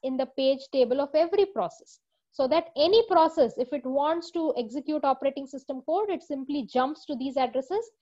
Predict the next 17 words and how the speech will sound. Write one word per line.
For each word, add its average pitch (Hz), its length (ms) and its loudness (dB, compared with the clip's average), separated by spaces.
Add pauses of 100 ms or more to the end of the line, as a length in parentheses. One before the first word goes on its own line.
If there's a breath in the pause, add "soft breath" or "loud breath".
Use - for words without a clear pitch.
(240)
executes 254 460 -4
this 254 220 -6
code, 339 240 2
and 320 120 -2
it 220 180 -6
can 349 120 -2 (280)
go 196 140 -2
back, - 200 -20 (560)
right? 403 200 0
So 330 220 0
every 311 460 4
page 302 280 0
table 294 300 -2 (100)
contains 262 460 -4
a 254 60 -4
mapping 220 480 -6
to 403 180 -2